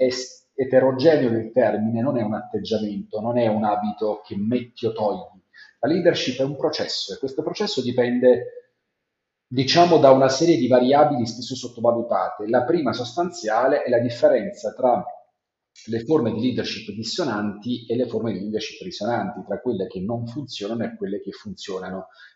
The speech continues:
Per farti un esempio molto classico, eh, quando un docente entra a scuola e si mette a urlare,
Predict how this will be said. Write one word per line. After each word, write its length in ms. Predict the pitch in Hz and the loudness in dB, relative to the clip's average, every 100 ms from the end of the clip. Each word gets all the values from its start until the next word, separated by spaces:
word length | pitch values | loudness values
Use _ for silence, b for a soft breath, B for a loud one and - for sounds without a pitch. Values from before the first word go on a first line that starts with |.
| - | -10
Per 100 | 101 | -2
farti 220 | 139 143 | 0 0
un 80 | 131 | 0
esempio 320 | 120 127 120 | 2 2 0
molto 280 | 120 117 117 | -4 -2 -2
classico, 720 | 120 107 - 101 - 107 104 B B - | -2 -2 -4 -8 -2 -2 -2 B B -4
eh, 300 | 101 101 - | -2 -2 0
quando 800 | 117 127 147 135 131 127 120 120 | 2 2 0 2 4 4 2 -2
un 160 | 131 120 | -4 -2
docente 680 | 117 113 123 131 139 - 110 | -2 -2 -2 -2 -6 -8 -6
entra 380 | 117 127 123 | -4 -4 -2
a 40 | 107 | -4
scuola 800 | - - 110 123 127 120 117 - | -6 -2 4 6 6 6 2 -2
e 300 | 107 123 127 | -4 -2 0
si 300 | - - 104 | -2 -4 -2
mette 460 | 120 120 - 117 | -2 -4 -2 0
a 120 | 110 113 | 6 6
urlare, 880 | 110 113 117 113 98 95 - - | 6 2 4 4 2 0 0 -4